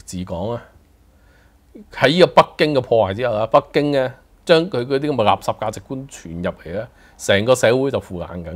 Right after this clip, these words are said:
㗎。你話香港仲搵唔搵到錢？一個咁腐爛社會點搵錢啊？唔可以玩啦！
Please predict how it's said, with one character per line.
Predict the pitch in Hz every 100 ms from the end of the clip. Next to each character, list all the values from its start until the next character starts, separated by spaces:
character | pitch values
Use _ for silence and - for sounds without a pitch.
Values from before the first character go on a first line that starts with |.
| 101
㗎。 | 80 _ _ - _ _ _ _ _ _ _ _ _ _ _
你 | 147
話 | 156
香 | 170 180
港 | 147
仲 | 127
搵 | 127
唔 | 143
搵 |
到 | 139
錢？ | 139 151
一 | 165
個 |
咁 | 139 127 127
腐 | 110
爛 | 101 98
社 | 110
會 | 127
點 | 113
搵 | 104 107
錢 | - 87
啊？ | 87
唔 | 78
可 | 80
以 |
玩 | 90 82
啦！ | 98